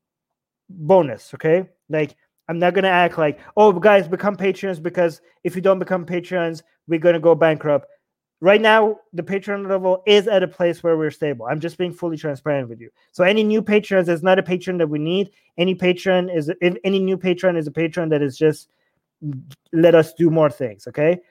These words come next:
So I'm being very transparent. Even with the demonetization, the Patreon level, we're already at the place where we're feeling very secure. We just wanna be able to keep our audience, okay?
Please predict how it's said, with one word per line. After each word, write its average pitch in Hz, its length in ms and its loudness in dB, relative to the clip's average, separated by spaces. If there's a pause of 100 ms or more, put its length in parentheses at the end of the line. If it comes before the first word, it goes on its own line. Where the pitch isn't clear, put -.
(140)
So 156 180 2
I'm 156 160 4
being 185 200 2
very 185 440 2
transparent. 170 600 0
Even 180 240 -2
with 170 120 -2
the 165 60 -4
demonetization, 160 1120 -4
the 151 60 -12
Patreon 160 440 -4
level, 147 420 0 (280)
we're 165 180 2
already 175 340 6
at 165 100 6
the 156 80 0
place 156 320 -4
where 147 140 -4
we're 143 200 -4
feeling 147 340 -6
very 135 200 -6
secure. 120 380 -18 (280)
We 156 100 -4
just 175 180 -4
wanna 175 160 -2
be 165 120 0
able 160 160 2
to - 100 -20
keep 143 220 -8
our 135 100 0
audience, 117 460 -10
okay? 160 220 -4